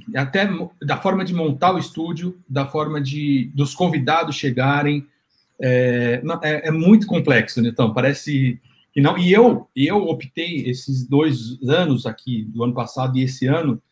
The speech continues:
de transitar muito nos bastidores e, e conhecer,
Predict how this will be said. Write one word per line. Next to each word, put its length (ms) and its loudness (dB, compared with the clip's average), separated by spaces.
de 160 -4
transitar 640 4
muito 500 2
nos 220 -2
bastidores 760 -2
e, 340 -6
e 60 -4
conhecer, 760 -2